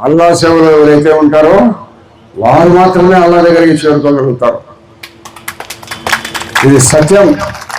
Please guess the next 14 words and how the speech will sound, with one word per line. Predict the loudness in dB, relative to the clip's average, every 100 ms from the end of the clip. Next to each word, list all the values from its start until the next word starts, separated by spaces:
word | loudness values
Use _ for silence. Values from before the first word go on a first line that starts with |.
| -14 -6 0
ఏ | 2 2 2
కులాలు | 0 0 2 2
మతాల్లో | 2 0 0 2 2
అయినా | 0
కూడా | 0 0 -2 -4 -16 -20 -20 -16 -6
అటువంటి | 0 2 2
భావన | 2 2 2 2 2
మనకు | 2 2
ఉండాలా. | 2 2 2 0 -6 -16 -20 _ _ _ _ -4
తోటి | 0 2 2
మనుషులను | 2 2 2 2
ప్రేమించాలా, | 2 2 2 2 0 0 -2 -4 -20 _ -20 _ _ _ -6
బంధువులతో | 0 2 4 2 2 2
బాగుండాలా, | 2 2 2 2 0 -2